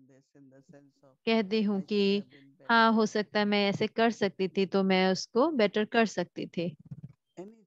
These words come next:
Speaker 1: whether,
Speaker 2: कुछ भी हो,
Speaker 1: uh,
Speaker 2: चाहे
Speaker 1: not only self
Speaker 2: सिर्फ ये
Speaker 1: transformation,
Speaker 2: नहीं कि स्व का
Speaker 1: but
Speaker 2: परिवर्तन
Speaker 1: when we
Speaker 2: है,
Speaker 1: are interacting
Speaker 2: लेकिन
Speaker 1: with
Speaker 2: जब हम
Speaker 1: others,
Speaker 2: व्यवहार में आते हैं औरों के
Speaker 1: we
Speaker 2: साथ,
Speaker 1: will be very well
Speaker 2: तो आप
Speaker 1: respected
Speaker 2: बहुत,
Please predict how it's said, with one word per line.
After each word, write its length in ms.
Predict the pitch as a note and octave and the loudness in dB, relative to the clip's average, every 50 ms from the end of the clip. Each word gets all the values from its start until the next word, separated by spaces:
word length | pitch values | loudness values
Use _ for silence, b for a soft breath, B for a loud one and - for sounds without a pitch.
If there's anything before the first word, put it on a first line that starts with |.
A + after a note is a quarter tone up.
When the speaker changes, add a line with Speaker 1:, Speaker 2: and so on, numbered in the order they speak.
| _ | _
Speaker 1:
whether, 760 | E3 D3+ C#3+ C3+ C#3+ - - C#3+ C#3+ _ - - - - _ - | -20 -20 -20 _ _ -20 -20 -20 _ _ -20 -20 -20 -20 _ 4
Speaker 2:
कुछ 260 | D4 D4+ D4 - - | 6 6 6 4 4
भी 200 | C#4+ B3+ B3+ G#3+ | 6 8 8 10
हो, 260 | G3 F3+ E3 D#3+ F3 | 10 8 8 6 2
Speaker 1:
uh, 80 | E3+ - | 0 -2
Speaker 2:
चाहे 680 | - - F#3+ F3+ F3+ F#3 F3+ F3+ F3+ F3 F3 F3 F3 E3+ | 2 4 6 6 8 8 8 8 8 8 8 6 4 0
Speaker 1:
not 80 | D3+ D3+ | -4 -10
only 320 | _ D#3+ D#3 D#3 D#3 D3+ | _ _ -20 -20 -20 -20
self 760 | D3 _ _ - D3+ D3 D3 _ _ _ _ D3 D3 _ - - | -20 _ _ -20 -20 -20 _ _ _ _ _ -20 -20 _ -20 -14
Speaker 2:
सिर्फ 260 | - - G#3+ G3 F#3 | -2 2 4 4 6
ये 100 | G3 G3 | 4 4
Speaker 1:
transformation, 340 | - - G#3+ G#3 G3+ G3+ G3+ | 2 0 2 2 4 4 4
Speaker 2:
नहीं 220 | G3+ A3+ B3+ C#4 | 2 2 0 0
कि 240 | C4+ D4 C#4 C4 B3 | 0 0 0 0 0
स्व 300 | - - - G#3 G3 G3 | -2 -2 0 0 0 2
का 140 | - G#3 G3+ | 0 0 -2
Speaker 1:
but 100 | F#3+ - | 0 0
Speaker 2:
परिवर्तन 500 | G3 F#3 G3 F#3 F#3+ F#3 F3+ - F#3 F#3 | 0 0 2 2 0 -2 -2 -2 -4 -2
Speaker 1:
when 100 | F#3 F#3 | -2 -2
we 80 | F#3 | 0
Speaker 2:
है, 220 | F3+ F3 F3 F3+ F#3 | 0 0 0 -2 -2
Speaker 1:
are 100 | F3+ D#3 | -4 -10
interacting 480 | E3 E3 _ _ _ - - - - | -20 -20 _ _ _ -20 -16 -6 -2
Speaker 2:
लेकिन 260 | G#3+ A3 G#3+ A#3+ A#3+ | -2 -2 0 0 0
Speaker 1:
with 120 | A3+ G#3+ A#3 | 0 2 2
Speaker 2:
जब 180 | A3+ G#3+ G3 G#3 | 2 2 4 4
हम 280 | G#3+ G#3 G#3 G#3 G#3 | 2 2 2 0 -2
Speaker 1:
others, 180 | - - - F3+ | -6 -8 -8 -4
Speaker 2:
व्यवहार 600 | G3+ A3 G#3 G#3 A3+ G#3 G3+ G#3+ G#3 G#3 G#3 G#3+ | -2 0 2 2 2 2 4 4 4 4 4 2
में 160 | G#3 G#3+ G#3+ G3+ | 0 0 0 0
आते 280 | F#3 F3 D#3+ - F#3 | 0 -2 -2 -2 -2
हैं 260 | F#3 F#3 F#3 F3+ F3+ | -2 -2 -2 -2 -2
औरों 320 | F3+ - F3+ F3+ F3 F3+ F3+ | -2 0 0 0 0 -2 -4
के 180 | - F#3 F#3 | -4 -4 -6
Speaker 1:
we 60 | F3+ - | -4 -2
Speaker 2:
साथ, 240 | - F3 E3+ E3+ | -2 -2 -2 -2
Speaker 1:
will 100 | F3 F#3+ | -4 -8
be 60 | F3 E3+ | -18 -20
very 80 | F3+ | -20
well 1000 | F3+ E3 C#3+ D#3+ D#3+ D3+ E3+ E3+ F#3 G3+ A3+ A3 F#3+ F#3 E3 _ _ _ C#3+ F3+ | -20 -20 -20 -20 -20 -20 -20 -20 -20 -20 -20 -20 -20 -20 -20 _ _ _ _ 4
Speaker 2:
तो 60 | A3 | 6
आप 180 | A3 G#3+ A3 G#3 | 8 8 6 6
Speaker 1:
respected 80 | G3+ | 6
Speaker 2:
बहुत, 580 | A3 A3 A3 G#3+ A#3+ B3 B3+ C4 C4 _ - | 6 6 6 8 8 8 6 6 4 _ 0